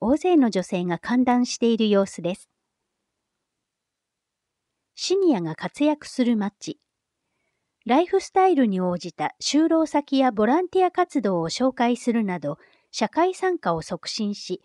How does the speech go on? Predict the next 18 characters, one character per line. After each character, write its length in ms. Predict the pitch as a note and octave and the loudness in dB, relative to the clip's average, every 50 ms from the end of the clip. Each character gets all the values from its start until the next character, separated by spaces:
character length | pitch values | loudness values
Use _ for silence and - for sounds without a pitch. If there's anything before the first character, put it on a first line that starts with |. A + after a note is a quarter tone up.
| _ _ _ | _ _ _
活 300 | - - G#3 - - D#4+ | -8 -8 -6 -4 -2 -2
躍 240 | F4 F4+ - F4+ F4 | -2 -2 0 -2 -2
し 160 | - - - | -2 -4 -4
続 180 | - E4+ D#4 E4+ | -4 -4 -4 -2
け 140 | - - E4+ | -2 0 2
ら 140 | D#4+ D#4+ D#4+ | 2 2 2
れ 140 | D#4+ F4 C4 | 2 2 0
る 80 | G#3+ | 0
仕 180 | - - - - | -2 -4 -4 -2
組 220 | - C4 B3 B3 | 0 2 2 4
み 80 | A#3+ B3 | 2 2
を 100 | A#3+ A3+ | 0 0
充 200 | - G#3+ G#3+ G3+ | 0 0 0 0
実 260 | G3 G3+ - - - | -2 -6 -8 -10 -12
さ 120 | - F#3 | -12 -12
せ 140 | E3 - F3+ | -10 -8 -8
ま 160 | E3 D3+ D#3 | -6 -6 -8
す。 180 | E3+ - - _ | -8 -12 -16 _